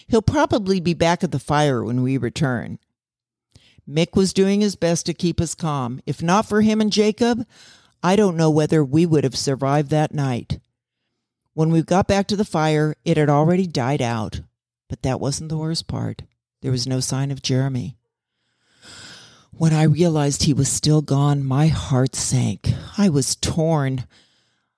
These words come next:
On one hand, I was so fed up with Jeremy's trolling and just wanted to s-, wanted to sleep it off and forget the night ever happened. But on the other hand,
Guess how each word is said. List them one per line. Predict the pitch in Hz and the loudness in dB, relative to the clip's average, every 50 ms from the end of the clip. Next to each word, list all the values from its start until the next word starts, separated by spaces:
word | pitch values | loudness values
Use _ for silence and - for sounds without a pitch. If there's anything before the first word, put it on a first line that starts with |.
| _ _ _ _ _ _ _ _ _ _ _ _ _ _ _ - | _ _ _ _ _ _ _ _ _ _ _ _ _ _ _ -4
On | 147 151 147 143 | -2 -2 0 2
one | 147 175 202 233 | 2 2 4 4
hand, | 254 196 156 143 143 139 - - | 4 2 2 2 0 -2 -4 -4
I | - 196 233 262 | -2 0 2 2
was | 269 170 139 - | 4 2 2 0
so | - - - 208 214 | -2 0 0 0 0
fed | - - - - 170 160 160 | 0 -4 -4 0 0 2 2
up | 151 147 160 - - | 2 2 0 2 2
with | 156 135 120 - - 151 | 0 0 0 -2 -8 -8
Jeremy's | - - 160 156 160 170 165 156 139 - - | -2 0 2 2 2 0 -2 -4 -4 -4 -6
trolling | - - - - 151 151 156 160 165 160 151 | -6 -4 -2 2 2 2 2 2 0 0 -2
and | 139 120 | -4 -2
just | - 156 151 - - | 0 0 0 0 0
wanted | 151 151 156 156 151 139 123 | -2 -2 0 0 -2 -4 -4
to | 123 | -4
s-, | - - - - - - | -4 -4 -4 -4 -6 -6
wanted | 156 151 151 151 156 160 151 127 | -6 -2 0 0 0 2 0 -2
to | 123 120 | -2 -4
sleep | 110 - - - 165 180 180 - - | -4 -4 -4 -2 0 0 2 2 2
it | 156 | 2
off | 151 139 131 135 - - | 2 0 0 0 0 -2
and | 131 120 | -6 -4
forget | - 131 131 120 - 160 156 - | -4 -6 -6 0 0 0 0 0
the | 160 151 | -2 -2
night | 147 143 143 139 | 0 0 0 0
ever | 139 123 135 139 | 0 0 0 0
happened. | 156 147 143 139 - - 127 98 82 - - _ _ _ _ _ _ _ _ _ _ _ _ _ _ _ _ _ _ _ - | 0 0 0 -2 -2 -4 -6 -6 -6 -10 -16 _ _ _ _ _ _ _ _ _ _ _ _ _ _ _ _ _ _ _ -4
But | 156 143 | -2 0
on | 147 135 135 | 0 0 0
the | 131 131 | 0 0
other | 139 160 208 196 | 0 2 2 2
hand, | 185 165 139 127 120 120 135 | 2 2 2 0 0 -4 -6